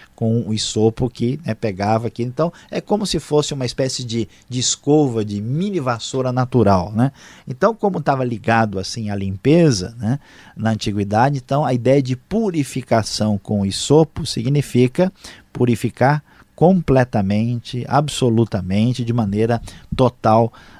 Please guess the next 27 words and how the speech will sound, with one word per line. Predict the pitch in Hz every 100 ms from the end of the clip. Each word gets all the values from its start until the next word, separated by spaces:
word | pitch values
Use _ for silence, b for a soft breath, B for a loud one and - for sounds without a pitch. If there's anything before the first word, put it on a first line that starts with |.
| B
ah, | 113 113
e | 101
absoluta, | 113 110 - 127 101 80 90
né? | 95 120
É | 123
importante, | 131 - 175 - 147 -
senão | 156 160
a |
pessoa | - - 294
começa | - 151 190 127 117
realmente | 113 113 -
a |
imaginar | 110 104 95 92 110
que | -
alguma | 104 110 110
substância | 117 110 - 110 110 -
mágica, | 92 92 107 104 92 - 78
né, | 101 123 B B B B
ah, | 107 101
que | - 110
havia | 107 90 92 110
na | 107 107 110
antiguidade, | - 110 - 98 113 101 101 120
não | 139
é | 117
o | 113
caso. | - - - - -